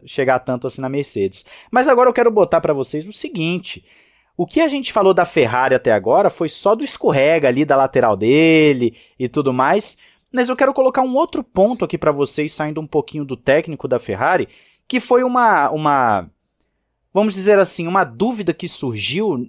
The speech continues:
na internet e eu achei muito boa pra gente debater aqui sobre dois mil e vinte e três, que começou agora, pouco antes de, de Abu Dhabi, se não me engano, vocês devem ter visto, que é o seguinte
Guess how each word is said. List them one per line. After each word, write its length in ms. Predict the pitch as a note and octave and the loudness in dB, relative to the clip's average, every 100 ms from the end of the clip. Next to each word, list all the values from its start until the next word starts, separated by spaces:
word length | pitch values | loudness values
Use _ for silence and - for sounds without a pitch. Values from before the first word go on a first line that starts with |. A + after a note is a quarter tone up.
| - | -12
na 400 | B2+ C3+ D3+ A3 | -12 -6 -2 -2
internet 580 | A#3+ F3+ C#3 D3 E3+ - | 0 0 0 0 -2 0
e 40 | |
eu 100 | F3+ | 2
achei 400 | F3 - F3 F3+ _ _ _ _ | 2 2 0 0 _ _ _ _
muito 640 | - D#3 F#3+ B3 D4 C#4 C4 | -10 -4 2 2 2 -2 -6
boa 520 | F#3 B2 D3+ F3 G3 | -6 2 4 6 4
pra 180 | F#3+ D3 | 4 2
gente 260 | C#3+ - | 0 -4
debater 360 | C#3+ C3+ B2+ C#3 | -2 2 2 0
aqui 160 | B2+ C3 | -4 -6
sobre 260 | C3+ B2+ | -6 -4
dois 220 | B2+ B2 | -2 -2
mil 120 | A#2+ A#2 | -2 -8
e 20 | |
vinte 180 | A2+ A2 | -8 -12
e 40 | |
três, 460 | - B2+ E3 - - - _ _ - | -2 0 0 -4 -12 -20 _ _ -12
que 240 | F3+ E3+ - - | -2 -2 -2 -6
começou 320 | A3+ B3 E4 | -2 0 -2
agora, 300 | B3 F#3+ F#3+ | 2 2 2
pouco 300 | - G3 G#3+ | 0 -2 -2
antes 140 | G#3+ | -6
de, 140 | F#3 F#3 D#3+ C#3+ | -2 2 2 2
de 120 | B2 | -2
Abu 140 | D3+ | -4
Dhabi, 360 | B2 A#2 D#3+ F3 | 0 2 2 0
se 100 | - | -6
não 80 | C3+ | -6
me 100 | B2 | -4
engano, 320 | G#2+ C3 G3 | 2 2 2
vocês 320 | E3 - B2+ | -4 -6 -2
devem 240 | A#2+ A#2 A2+ | 0 0 -2
ter 140 | A#2 | -6
visto, 420 | G#2 D#3 - _ _ - | -6 -8 -10 _ _ -2
que 80 | E4 | 0
é 40 | |
o 40 | |
seguinte 560 | D#4+ G3+ C3 F#2+ - - | 0 -4 -8 -8 -14 -18